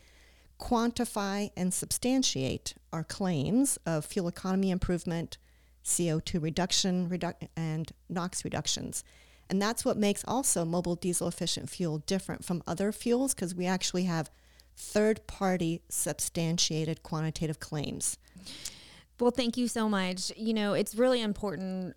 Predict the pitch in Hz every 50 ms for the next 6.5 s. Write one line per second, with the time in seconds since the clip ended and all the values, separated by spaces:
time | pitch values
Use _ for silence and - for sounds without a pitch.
0 | _ - 190 208 196 185 185 185 - - - 196 202 196 190 190 185 180 185 -
1 | 190 185 - 175 175 175 - 226 214 180 180 180 180 180 175 185 180 185 185 180
2 | 180 180 165 160 170 - - 180 170 - 175 - - 165 175 - 165 170 - 175
3 | 170 - - - 175 170 160 160 165 165 170 175 175 180 175 180 190 185 180 -
4 | 165 170 170 175 170 185 185 196 196 196 196 190 185 196 190 - 170 165 - -
5 | 180 170 165 160 165 170 170 - 170 - 170 170 - - - 165 160 170 160 -
6 | 160 151 117 170 - - - - -